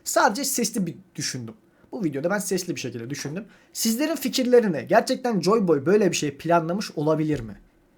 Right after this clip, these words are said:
Yani Joy Boy en başından beri her şeyi Joy Boy'un planladığı şekilde mi biz izliyoruz ve görüyoruz acaba? Yani aslında Roger birinci değildi.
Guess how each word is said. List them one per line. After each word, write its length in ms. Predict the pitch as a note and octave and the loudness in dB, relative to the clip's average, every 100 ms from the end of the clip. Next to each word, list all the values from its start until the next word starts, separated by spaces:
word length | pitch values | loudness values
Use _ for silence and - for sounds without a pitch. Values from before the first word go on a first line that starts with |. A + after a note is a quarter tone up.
| _ _ - | _ _ -6
Yani 220 | D3 C#3 | -4 0
Joy 260 | F3 A#3+ F#3+ | 6 6 6
Boy 120 | F3 | 4
en 180 | G#3 A3 | 2 2
başından 440 | E3+ E3 D#3+ D3+ | 2 2 -2 0
beri 100 | C#3 | -2
her 200 | C3 G3+ | 2 2
şeyi 440 | G#3 - D#3 F#3+ - - _ _ _ - | 2 -2 -2 -2 -6 -20 _ _ _ 0
Joy 320 | F#3+ A#3 F3+ | 4 6 6
Boy'un 320 | E3 F3 F3+ - | 4 4 0 -2
planladığı 540 | E3 E3 E3 E3+ F#3+ | 2 4 4 2 2
şekilde 460 | F#3 E3+ D#3+ D#3 E3 | 0 -2 -2 2 2
mi 160 | B2+ | 0
biz 180 | B2 - - | -6 -10 -10
izliyoruz 640 | C#3+ C3 C3+ B2 A#2+ A2+ | -10 -6 -4 -4 -6 -8
ve 80 | B2 | -10
görüyoruz 500 | A#2 B2+ B2 A#2 A#2 C#3 | -6 -6 -6 -8 -10 -10
acaba? 400 | A#2+ A#2 A2+ - _ _ _ - | -10 -8 -10 -14 _ _ _ -2
Yani 300 | D3+ D#3 C#3+ - _ _ E3+ | 0 0 -4 -10 _ _ 4
aslında 420 | F3+ G3 A3 G3 F#3 | 4 4 2 4 6
Roger 320 | G#3 F3+ A#3 - _ _ _ _ _ _ E3 | 6 6 4 0 _ _ _ _ _ _ 4
birinci 400 | F3+ F#3+ F#3 F3+ | 6 6 6 8
değildi. 440 | E3 C#3 A#2 | 6 6 -4